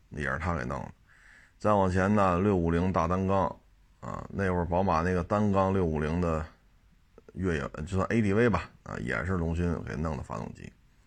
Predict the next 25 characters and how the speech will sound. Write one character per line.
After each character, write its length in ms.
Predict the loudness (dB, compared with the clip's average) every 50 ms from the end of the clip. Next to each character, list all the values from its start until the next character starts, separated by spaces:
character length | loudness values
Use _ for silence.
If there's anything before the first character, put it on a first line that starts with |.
| -20 -20 -20 -20 -20 -20 -20 -20 _ _ _ _ _ _ _ _ _
所 220 | -2 2 2 4 6
以 60 | 6
他 100 | 6 4
那 140 | 4 4 6
会 80 | 6
儿 80 | 6 6
还 100 | 6 4
是 640 | 4 6 6 6 6 4 4 4 4 2 0 -2 -4 -8 -16 -20 _ _ -20 _ -20 _ -18
挺 260 | -10 -8 -6 -2 0 0
厉 160 | 2 2 2
害 180 | 0 0 -4 -6
的 720 | -10 -16 _ _ _ _ _ _ _ _ _ _ _ -12 -10
啊。 160 | -10 -10 -10 -6
到 120 | -6 -2
现 180 | 0 2 4 4
在 260 | 6 6 6 4 4
你 60 | 4
看 180 | 4 4 4 4
一 80 | 4 4
年 300 | 4 4 4 4 4 4
五 200 | 2 0 0 0
个 80 | 2
多 160 | 2 4 4
亿 160 | 4 4 4 4
的 260 | 4 2 2 0